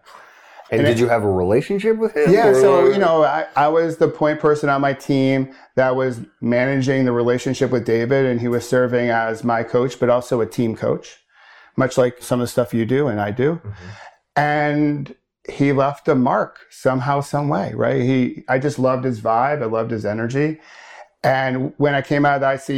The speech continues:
Speaker 2: U, she had all these copious notes written down on a notepad. And she's like, "Who's David?" And I'm like, "Why are you asking me about David? Like, what's up with that?" She goes, "You kept on repeating his name."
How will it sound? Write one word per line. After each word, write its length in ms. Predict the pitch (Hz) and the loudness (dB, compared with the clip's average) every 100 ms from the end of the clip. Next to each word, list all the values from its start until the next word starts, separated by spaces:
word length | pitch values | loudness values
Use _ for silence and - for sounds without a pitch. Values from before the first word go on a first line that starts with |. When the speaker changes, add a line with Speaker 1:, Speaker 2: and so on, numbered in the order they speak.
| 156 | 2
Speaker 2:
U, 100 | 160 | 0
she 200 | - 131 | 0 0
had 200 | 135 123 | 0 2
all 160 | 123 123 | 0 0
these 220 | 120 - | -4 -2
copious 500 | 131 127 120 113 120 | -2 0 0 0 0
notes 260 | 120 120 | -2 -2
written 200 | 120 120 | -4 -2
down 180 | 113 113 | 0 0
on 80 | 110 | -2
a 60 | 107 | -2
notepad. 560 | 113 - 107 107 117 - - - - | -4 -2 0 0 -4 -10 -20 -14 -6
And 120 | 123 | -4
she's 180 | 131 127 | -2 0
like, 160 | 120 | -2
"Who's 260 | - 165 143 | 0 -2 -2
David?" 520 | 117 170 - - - _ _ _ | -4 -4 -4 -10 -12 _ _ _
And 100 | 131 | -4
I'm 60 | 123 | -2
like, 220 | 120 117 | -2 -4
"Why 140 | 151 | -4
are 40 | 254 | -2
you 120 | 240 | -2
asking 340 | 190 - 160 | -4 -6 -4
me 80 | 147 | -2
about 300 | 143 135 - | 0 -2 -4
David? 460 | 117 170 160 90 - | -6 -6 -8 -8 -4
Like, 280 | 110 120 - - - - | -4 -6 -12 -20 -8 -4
what's 200 | 127 - | 0 0
up 100 | - | 0
with 140 | 139 | 0
that?" 300 | 156 165 - | 0 -2 -4
She 120 | - | -4
goes, 220 | 127 123 131 | -4 -4 -6
"You 80 | |
kept 200 | 131 147 | -8 -4
on 120 | 139 120 | -4 -4
repeating 380 | 120 123 120 | -4 -4 -2
his 160 | 113 110 | -4 -4
name." 360 | 135 196 113 | -4 -4 -6